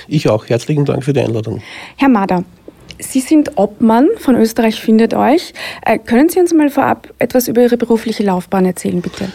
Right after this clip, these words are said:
Speaker 1: Ja, meine berufliche Laufbahn, ha, ich habe vor fast genau auf den Tag, vor einundvierzig Jahren in Wien bei der Bundespolizeidirektion begonnen, äh, kam dann in den, damals hat es geheißen,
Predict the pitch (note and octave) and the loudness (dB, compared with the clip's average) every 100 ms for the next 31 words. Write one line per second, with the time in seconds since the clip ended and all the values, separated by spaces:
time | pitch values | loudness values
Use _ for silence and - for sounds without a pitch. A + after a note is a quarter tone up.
0 | - F3 D3 A#2+ - G#2+ D#3+ F3 E3 D3 | -2 0 2 2 0 0 2 2 2 2
1 | C3+ C#3 D3 C#3+ C#3 C3+ - B2 C#3+ B2+ | 2 0 0 2 2 0 -8 -6 -2 -2
2 | A2 A2 - B2 B2 - B2 A2 - _ | -2 -6 -4 -4 -2 0 0 -2 -10 _
3 | _ _ - C3 - C#3+ B2+ A#2+ C3+ B2+ | _ _ -4 -2 0 0 2 2 0 -4
4 | - B2+ A#2+ A#2 C3 - C3 B2+ D3 C#3+ | -4 -2 0 0 -2 -4 -2 0 2 2
5 | C3+ C3 B2+ B2 C3+ B2 C#3 C3 B2 C3 | 0 0 0 2 2 0 0 0 -2 2
6 | C#3 C#3+ C3+ B2 B2+ B2 - G#2+ A2 A2+ | 0 0 -2 -2 -2 -4 -2 -2 -2 -2
7 | G#2 C#3+ C#3 - - - - - - _ | 0 0 -2 -10 -20 -20 -20 -20 -20 _
8 | _ _ A2+ A#2+ A#2+ A#2+ A#2+ C3+ C3 C3 | _ _ -4 -2 -2 -2 0 2 2 2
9 | B2+ A#2+ A#2 A2 B2+ A#2+ B2+ - A#2 A#2+ | 2 2 2 0 0 -2 -4 -2 -2 2
10 | A#2 | 0